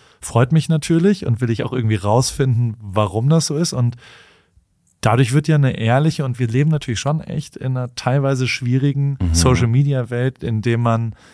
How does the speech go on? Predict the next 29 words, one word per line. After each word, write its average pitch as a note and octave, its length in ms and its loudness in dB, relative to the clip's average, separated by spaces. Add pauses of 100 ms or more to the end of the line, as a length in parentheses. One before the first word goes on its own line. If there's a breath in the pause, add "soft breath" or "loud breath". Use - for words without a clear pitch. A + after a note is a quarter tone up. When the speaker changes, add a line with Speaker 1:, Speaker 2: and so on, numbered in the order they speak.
(800 soft breath)
Speaker 1:
und A#2 160 4
das G#2 240 0
hab C3 140 4
ich, D3 120 0
damit A#2+ 200 0
struggle D3 400 0
ich, F#3 200 0 (240)
dass A2 160 2
ich A#2 120 -4
ganz C3 260 2
oft - 400 0
das A#2 160 -4
Gefühl D3 440 2
hab, B2+ 180 4
dass A2+ 180 -4
Leute A#2 400 -2
mir A#2 320 2
eigentlich D3 400 4
vermitteln, C#3 540 0
sie A2 140 0
mögen B2 360 6
mich, E3+ 220 4
wir A#2+ 100 2
haben A2+ 100 0
eine A2+ 100 -4
Connection, A#2+ 440 -2
das G#2+ 100 -2
ist A2+ 60 -2
alles A#2 220 0